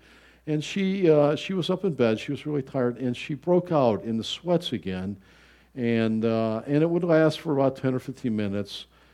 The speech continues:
And we would put cool rags on her and comfort her. And then she would come back. And then she would say, "Was I on one of those trips again?" That was her,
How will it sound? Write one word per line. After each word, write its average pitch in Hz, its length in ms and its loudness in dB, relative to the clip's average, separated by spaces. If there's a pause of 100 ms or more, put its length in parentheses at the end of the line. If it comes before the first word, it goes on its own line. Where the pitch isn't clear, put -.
(180)
And 123 120 -2
we 135 140 4
would 127 300 2
put - 280 -4
cool 147 240 -4
rags 117 460 2
on 113 220 -2
her 117 180 0
and 117 160 -4
comfort 120 400 -4
her. 107 300 -2
And 110 180 -2
then 120 140 -2
she 151 160 -4
would 147 160 0
come 170 160 2
back. 208 560 -2 (500)
And 123 180 -2
then 143 220 4
she 160 160 2
would 175 220 6
say, 143 560 6 (500)
"Was 190 160 0
I 254 240 4
on 233 220 4
one 214 160 2
of 196 80 4
those 175 240 4
trips 180 400 0
again?" 165 500 -2 (760)
That 233 140 -2
was 233 200 -2
her, 233 240 -4